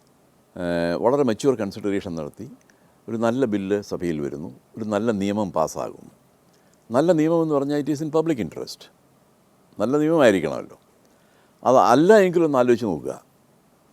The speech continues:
ഈ സഭയിൽ ഈ ഡ്രാഫ്റ്റ്സ്മാൻ ഉണ്ടാക്കുന്ന നിയമം, ബില്ല്, ഇത് സഭയിൽ വരുന്നു, സഭയിൽ ഡിസ്കഷൻ ഇല്ലാതെ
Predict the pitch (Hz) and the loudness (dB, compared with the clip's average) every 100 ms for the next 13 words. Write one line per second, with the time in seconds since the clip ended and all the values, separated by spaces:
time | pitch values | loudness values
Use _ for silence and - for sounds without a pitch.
0 | _ 117 113 104 143 156 110 113 147 _ | _ -6 -2 2 4 4 4 2 -6 _
1 | _ _ _ _ - 110 98 104 127 - | _ _ _ _ -8 -4 4 4 4 0
2 | 147 120 110 101 98 80 78 76 - 87 | -4 0 0 0 -4 -4 -6 -6 -6 -6
3 | 80 64 - _ _ _ _ _ _ _ | -6 -8 -12 _ _ _ _ _ _ _
4 | _ _ _ _ 131 180 151 113 - _ | _ _ _ _ 2 6 6 4 -4 _
5 | _ _ _ - 110 107 127 104 85 87 | _ _ _ -6 0 2 4 2 0 -4
6 | 120 - _ _ _ _ _ _ _ _ | -10 -16 _ _ _ _ _ _ _ _
7 | _ _ _ _ _ _ - 101 120 127 | _ _ _ _ _ _ -6 0 2 2
8 | 107 98 123 120 101 98 | -2 -4 -6 -4 -2 0